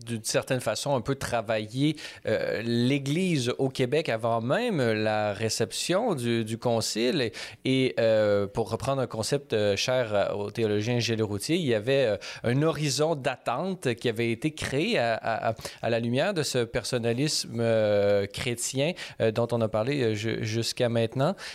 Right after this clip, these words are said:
Euh, est-ce que cette, euh, cette préparation, euh, à la réception du concile n'aurait pas empêché un, un certain discernement entre ce, les, les attentes et les aspirations légitimes que faisait le concile et les aspirations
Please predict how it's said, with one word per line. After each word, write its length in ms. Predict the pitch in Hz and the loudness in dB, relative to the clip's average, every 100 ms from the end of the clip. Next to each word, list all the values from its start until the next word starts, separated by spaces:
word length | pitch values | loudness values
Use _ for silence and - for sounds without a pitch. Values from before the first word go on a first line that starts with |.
| - | -4
Euh, 340 | 110 113 117 117 110 - | 2 2 2 -4 -12 -2
est-ce 280 | 131 - - | -2 0 -2
que 260 | 170 180 | 0 0
cette, 640 | 175 - - 147 147 - 135 | 0 -2 0 0 0 -4 0
euh, 380 | 127 123 120 | 4 4 2
cette 160 | 113 - | 0 -8
préparation, 960 | - 185 - 151 135 127 - 160 165 175 - - 110 | -6 -6 -2 -2 -2 -4 -4 -2 0 0 -6 -12 0
euh, 140 | 113 107 | 2 2
à 80 | |
la 120 | 113 110 | 0 -2
réception 680 | 117 - - - 143 156 110 | -2 -2 -4 0 2 0 -2
du 100 | 113 | -8
concile 580 | 117 131 117 - 180 190 117 - 147 | -2 0 0 2 2 0 -4 -6 -2
n'aurait 260 | 135 131 | 0 0
pas 280 | 131 180 202 147 | -2 0 0 2
empêché 580 | 139 139 143 135 - 175 | 0 2 0 0 0 2
un, 180 | 131 123 - - | 2 0 -2 0
un 220 | 123 113 | 0 2
certain 360 | - 120 135 | 0 0 0
discernement 920 | 127 127 151 170 135 143 135 147 175 - | 0 0 0 0 0 0 2 0 -2 0
entre 480 | 143 143 - - 127 | 0 0 -2 0 0
ce, 260 | - 127 - | 2 -2 -2
les, 280 | 120 120 113 | 0 2 2
les 280 | 113 107 | 2 2
attentes 460 | 113 - 165 185 139 | 0 0 -2 -2 -4
et 20 | |
les 140 | 110 113 | -2 -2
aspirations 560 | - 127 113 - 139 | 0 0 0 2 0
légitimes 800 | 131 127 120 117 - 185 294 160 | 2 2 0 -2 -2 -2 0 -2
que 160 | 113 120 | -2 -4
faisait 300 | 123 - - | -2 -2 0
le 80 | 175 | -2
concile 420 | 123 117 196 233 - - - | -2 0 -2 -4 -8 -14 -2
et 100 | 180 | 0
les 240 | 170 135 | 2 2
aspirations 720 | 131 - 143 120 117 - 165 | 0 0 -2 -2 -4 -2 -2